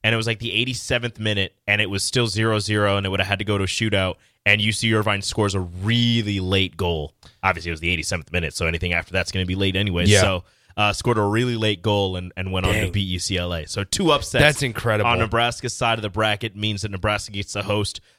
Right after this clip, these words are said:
Speaker 1: uh, potentially, if they could take care of the Volunteers,
Speaker 2: Mm-hmm.
Speaker 1: uh, two more games at, uh, Hibner Stadium.
Speaker 2: So, yeah, Tennessee beats Xavier in double overtime.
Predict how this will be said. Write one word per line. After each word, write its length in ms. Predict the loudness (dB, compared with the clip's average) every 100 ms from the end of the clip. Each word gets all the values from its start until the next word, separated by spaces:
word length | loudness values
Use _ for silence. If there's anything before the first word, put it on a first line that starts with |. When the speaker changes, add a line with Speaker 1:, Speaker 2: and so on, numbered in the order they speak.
| _
Speaker 1:
uh, 160 | -2 2
potentially, 680 | 0 2 0 0 -2 -4 -2
if 140 | -4 -2
they 100 | -4
could 140 | -2
take 160 | -2 0
care 140 | 0
of 60 | 0
the 60 |
Volunteers, 680 | 0 0 0 -2 -2 -2 -4
Speaker 2:
Mm-hmm. 300 | -4 2 4
Speaker 1:
uh, 140 | 4 2
two 200 | -2 -2
more 240 | 0 0 0
games 560 | 0 -2 -4 -8 -14 -18 _ _ _
at, 300 | 0 0 0
uh, 160 | -2 0
Hibner 340 | -2 -4 -4
Stadium. 420 | -4 -4 -6 -12 -16 _ _ _ -2
Speaker 2:
So, 160 | 2
yeah, 300 | 4 4 0
Tennessee 880 | -2 -2 0 -2 -4 -4 -2 0 -2
beats 600 | -2 -2 -2 -2 -4 -4 -6 -6
Xavier 580 | 0 4 4 4 2 0
in 340 | -2 -4 -2
double 380 | 0 2 2 -2
overtime. 840 | 0 0 2 -2 -2 -4 -4 -10